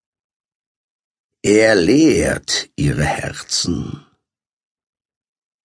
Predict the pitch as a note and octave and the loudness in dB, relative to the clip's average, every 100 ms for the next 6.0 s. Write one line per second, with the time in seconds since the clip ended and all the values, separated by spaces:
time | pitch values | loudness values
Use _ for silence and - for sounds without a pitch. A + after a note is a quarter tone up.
0 | - A2 A#2+ - - - G#3+ A3 A3 G#2 | -2 0 0 -2 -6 0 2 2 0 -2
1 | - - _ _ _ _ _ _ _ A#2 | -8 -10 _ _ _ _ _ _ _ 0
2 | A#2 C3+ C#3 - C#3 - - - - - | 0 2 0 0 -2 -2 -6 -10 -18 -20
3 | _ _ _ _ _ _ _ _ _ _ | _ _ _ _ _ _ _ _ _ _
4 | _ _ _ _ _ _ _ _ A2 A#2+ | _ _ _ _ _ _ _ _ 2 4
5 | B2 - - F#3 C3+ - - - - | 4 0 2 2 0 -4 -8 -8 -12